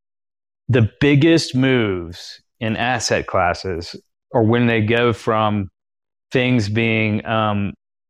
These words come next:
just absolutely terrible to not gonna die. And I, I feel like that we're at potentially an absolutely terrible,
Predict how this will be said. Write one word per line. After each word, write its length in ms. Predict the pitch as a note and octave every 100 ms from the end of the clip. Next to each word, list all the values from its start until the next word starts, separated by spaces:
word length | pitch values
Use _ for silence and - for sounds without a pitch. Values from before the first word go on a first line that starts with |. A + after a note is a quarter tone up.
| _ -
just 280 | C3+ A#2+ - -
absolutely 640 | B2 C3 C3 B2 B2+ A2+
terrible 720 | G#2+ - A#2 B2 C3 C3+ B2+ -
to 480 | - A2+ G#2 G2 F2+ _ _ _ _ -
not 400 | G#2 G#2+ G#2+ G2+
gonna 220 | G#2 G#2
die. 320 | G2 E2+ D2+ - _ _ _ _ _ _ _ _ _ _ _ _ -
And 440 | A#2 A2 G#2+ G#2+ - _ _ _ _ -
I, 120 | A#2
I 260 | G#2 B2
feel 240 | G2+ - C3+
like 320 | B2+ A#2 G#2+
that 320 | A#2 G#2+ G2+ - _ _ _ _ _ _ _ -
we're 260 | B2 B2 A#2
at 200 | A2+ - - _ _ _
potentially 580 | - - C3 A#2 A#2+ G#2+
an 320 | G2+ F#2+ F#2+ -
absolutely 560 | A#2 A2+ - G#2 G#2+
terrible, 720 | F2+ A#2 A2 G#2 G2 F2+ F2+